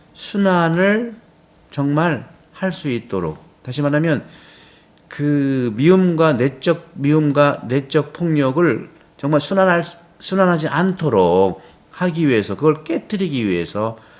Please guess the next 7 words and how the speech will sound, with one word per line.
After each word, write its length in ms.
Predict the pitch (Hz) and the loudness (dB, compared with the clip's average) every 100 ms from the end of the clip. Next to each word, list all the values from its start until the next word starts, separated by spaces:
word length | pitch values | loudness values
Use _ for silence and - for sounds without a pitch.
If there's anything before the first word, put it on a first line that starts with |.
| _ | _
하시는 360 | - 165 165 147 | -8 -4 -2 -2
말씀이 640 | 123 95 - 90 95 98 98 - _ _ _ _ | 0 -2 -4 -6 -4 -4 -8 -16 _ _ _ _
내 240 | 92 101 98 | -2 0 0
이웃을 760 | 101 104 95 87 - 92 90 - - _ | -2 -2 0 -2 -2 -2 -2 -8 -20 _
사랑하라고 680 | - - 151 131 110 92 87 | -16 -6 -2 0 0 -2 -4
하는 180 | 82 78 | -6 -4
건데, 520 | 80 87 190 214 | -4 2 2 0